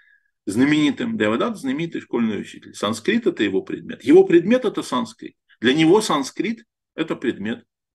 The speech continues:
в школе. Вот мы можем и так, и сяк. Вот, вот в подобных вот пределах мы можем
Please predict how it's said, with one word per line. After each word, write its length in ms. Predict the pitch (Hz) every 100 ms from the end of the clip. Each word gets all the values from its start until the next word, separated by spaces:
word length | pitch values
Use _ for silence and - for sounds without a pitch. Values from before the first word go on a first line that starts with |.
| _
в 80 | -
школе. 400 | - - - _ -
Вот 200 | 175 - _ _ _
мы 100 | 127
можем 360 | 127 113 107 -
и 40 |
так, 300 | 104 104 -
и 80 | 131
сяк. 280 | - - -
Вот, 180 | - -
вот 200 | 98 - - - - - - - _ -
в 680 | - - _ _ _ _ _
подобных 460 | 113 117 131 123 -
вот 180 | 110 -
пределах 480 | 113 95 - -
мы 140 | 95 87
можем 360 | 85 85 80